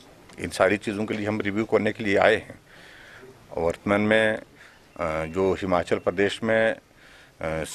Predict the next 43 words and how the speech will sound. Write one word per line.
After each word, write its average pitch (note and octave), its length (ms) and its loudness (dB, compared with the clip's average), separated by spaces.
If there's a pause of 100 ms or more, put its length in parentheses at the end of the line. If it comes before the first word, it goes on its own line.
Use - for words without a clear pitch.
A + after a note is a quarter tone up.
(380)
ऑक्सीजन G#2 480 0
की A#2 140 -6
बात G#2+ 300 2
है, G#2+ 160 2
चाहे F#2 240 -2
वो E2 160 -8
पीपी F2+ 220 -8
किट - 220 -10
की A#2+ 140 -6
बात G2+ 300 2
है, G#2+ 160 2
चाहे, F#2+ 440 2 (140)
अ, D#2+ 500 -2 (260)
मास्क F#2+ 320 4
की A#2 100 -4
बात G2+ 300 2
है, G#2 160 2
सैनिटाइजर F#2 680 0
की A#2+ 80 -6
बात G2+ 280 2
है, G#2 120 2
वेंटिलेटर्स G2+ 640 -2
की - 120 -12
बात G2 320 0
है G2 160 -2 (680)
और F#2+ 80 4
चाहे F#2+ 200 2
वो G#2 80 0
बेड F#2 220 2
कैपेसिटी G#2 460 0
की A#2+ 100 -2
बात D#2 320 -4
है, - 180 -12 (560)
तमाम A#2+ 240 4
सारी A2 240 0
चीज़ें G#2 300 -2
हमारे F2 240 -4
पास E2+ 300 0
जो E2+ 80 -6
है F#2+ 120 -6
वो F2+ 400 -8
उपलब्ध E2+ 380 -2
हैं C#2+ 260 -10